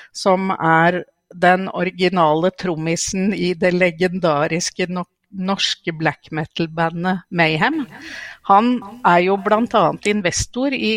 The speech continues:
K I og er opptatt av K I i, eh, bruk f-,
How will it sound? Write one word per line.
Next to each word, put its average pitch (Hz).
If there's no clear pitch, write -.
K 226
I 165
og 190
er 180
opptatt -
av 170
K 262
I 190
i, 208
eh, 190
bruk 185
f-, -